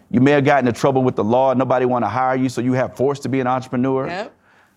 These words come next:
Speaker 1: But the reality is you gotta ask yourself, if you wanna move to that next level,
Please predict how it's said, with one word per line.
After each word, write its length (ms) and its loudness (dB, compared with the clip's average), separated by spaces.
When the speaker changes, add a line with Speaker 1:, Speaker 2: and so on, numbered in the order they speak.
Speaker 1:
But 140 -6
the 80 -4
reality 520 -2
is 140 -4
you 60 -6
gotta 280 -2
ask 280 -2
yourself, 340 -6
if 140 -10
you 100 2
wanna 300 0
move 280 0
to 100 -2
that 160 0
next 280 -2
level, 440 -4